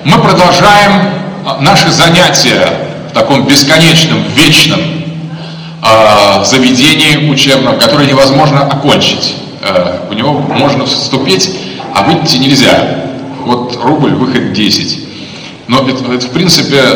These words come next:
даже десять рублей никого не спасёт, потому что, как готов увяз, все и птички пропасть. А мы продолжаем традицию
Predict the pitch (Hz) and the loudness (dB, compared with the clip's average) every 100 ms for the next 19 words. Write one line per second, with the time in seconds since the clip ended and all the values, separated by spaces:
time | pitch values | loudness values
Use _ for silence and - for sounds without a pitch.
0 | - - - 135 135 127 143 139 - 107 | -2 -4 -2 0 2 2 2 0 -2 -2
1 | 104 98 95 110 98 98 - 113 - 185 | 0 0 2 2 2 -2 -2 -2 0 -2
2 | 95 - 95 120 120 - 120 107 98 - | -4 -2 -2 0 -2 0 2 2 -2 -8
3 | - - - - 107 110 117 120 123 131 | -10 -14 -14 -10 -6 -4 -2 0 0 2
4 | 165 160 127 - 135 135 135 - - - | 2 0 -2 -2 -2 -2 -2 -2 -4 -4
5 | - - - - - - - - - - | -2 -2 -2 -4 -6 -10 -14 -14 -14 -16
6 | - - - - 226 202 175 165 208 165 | -14 -2 2 4 4 4 4 4 4 4
7 | 165 151 - - 165 180 165 165 165 165 | 4 4 2 2 2 4 4 2 0 -4